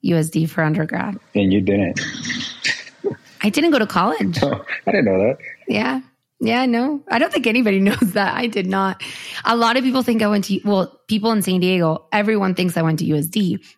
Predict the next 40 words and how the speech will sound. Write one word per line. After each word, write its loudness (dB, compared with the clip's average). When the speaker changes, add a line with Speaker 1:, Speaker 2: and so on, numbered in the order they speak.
Speaker 1:
because 0
I 2
went 2
to -2
every 2
single 0
U 2
S 2
D 0
party. 0
<laughs> -6
Speaker 2:
That's 0
funny. -2
Speaker 1:
But 0
yeah, -4
I 0
didn't, -2
no, -4
I -4
didn't 2
finish -2
college. -2
Speaker 2:
Well, 4
I 4
didn't 2
even 0
go 0
to 2
U -2
S -8
D, -4
but -2
<laughs> -2
they, 2
they 2
invite 2
me 0
to -2
other, 0
uh, -2